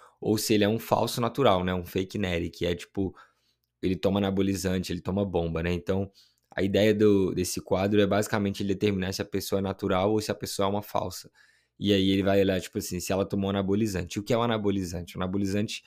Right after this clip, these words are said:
é um atalho, né? A pessoa que ela quer ficar forte, que ela quer ganhar massa, talvez só malhando e comendo normalmente, ela vai demorar,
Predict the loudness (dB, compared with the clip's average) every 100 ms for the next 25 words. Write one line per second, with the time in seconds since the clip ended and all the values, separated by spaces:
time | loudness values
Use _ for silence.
0 | _ -4 -2 0 0 -2 -2 -6 -12 _
1 | _ -4 -2 0 -2 0 0 0 -2 -2
2 | -4 -4 -6 2 4 4 0 -6 -6 -4
3 | -4 -4 -10 -20 _ -2 0 0 0 0
4 | -2 -4 -6 -8 -16 -20 _ -4 0 4
5 | 4 4 -4 -2 2 4 6 8 6 6
6 | 2 0 -4 -6 -2 0 2 0 0 -2
7 | -6 -16 _ _ _ -6 0 2 2 2
8 | 2 0 -2 -10 _ -6 -2 0 2 4
9 | 4 4 2 -2